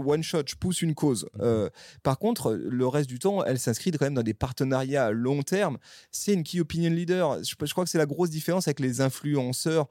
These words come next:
Speaker 1: euh, de télé-réalité. C'est un peu
Speaker 2: Ouais.
Speaker 1: ce que je disais en intro, ça n'a rien à voir. Elle, elle, elle a tout de suite, elle a assez vite senti ce qui pouvait se passer sur l'influence marketing et
Speaker 2: Oui,
Speaker 1: comment
Speaker 2: elle, elle pousse pas n'importe
Speaker 1: et
Speaker 2: quoi.
Speaker 1: comment on pouvait se retrouver, euh,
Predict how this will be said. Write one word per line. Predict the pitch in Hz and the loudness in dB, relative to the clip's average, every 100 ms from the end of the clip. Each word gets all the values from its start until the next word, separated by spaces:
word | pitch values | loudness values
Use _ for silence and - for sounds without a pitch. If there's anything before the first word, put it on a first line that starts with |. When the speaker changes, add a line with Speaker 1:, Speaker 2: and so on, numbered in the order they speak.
| - - - _ - | -8 -20 -20 _ -2
Speaker 1:
euh, | 113 113 | 2 2
de | 113 | 2
télé-réalité. | 123 - 120 110 113 113 123 190 | 0 0 0 2 2 0 2 2
C'est | 123 | 2
un | |
peu | 104 | 2
Speaker 2:
Ouais. | |
Speaker 1:
ce | 90 | 2
que | 117 | 0
je | |
disais | 113 113 | -2 0
en | 117 107 | 0 0
intro, | 107 120 202 | -2 2 2
ça | 180 | 2
n'a | 113 113 | -2 -2
rien | 135 180 | -2 0
à | 165 | 0
voir. | 160 175 175 135 107 | 0 2 2 2 0
Elle, | |
elle, | 82 120 123 | 0 0 0
elle | 127 | 0
a | 127 | 0
tout | 180 | 0
de | 156 | -2
suite, | 208 185 90 - | -2 0 0 0
elle | 135 | 2
a | |
assez | 147 - 196 | 2 2 0
vite | 165 220 214 - - - | 0 -2 -4 -10 -18 -6
senti | - 170 - 214 | 0 2 2 -2
ce | - | 0
qui | 147 | -2
pouvait | 151 185 | 0 0
se | 226 | -2
passer | - 180 190 | 0 2 0
sur | 170 | 0
l'influence | 143 135 143 139 | 0 2 0 2
marketing | 139 - 143 175 160 | -2 -2 -2 0 2
et | |
Speaker 2:
Oui, | 101 95 | 2 4
Speaker 1:
comment | 90 92 - | 4 2 0
Speaker 2:
elle, | |
elle | 98 | 0
pousse | 113 - | 0 2
pas | 127 | 2
n'importe | 113 95 95 - | 4 2 0 -2
Speaker 1:
et | |
Speaker 2:
quoi. | 139 | 2
Speaker 1:
comment | 170 196 | 2 4
on | |
pouvait | 170 143 139 | 2 2 0
se | - | 0
retrouver, | 147 127 135 139 170 175 | -2 -2 -4 -2 0 2
euh, | 139 127 127 127 123 120 120 113 67 104 | 2 2 0 0 0 0 0 0 -2 -4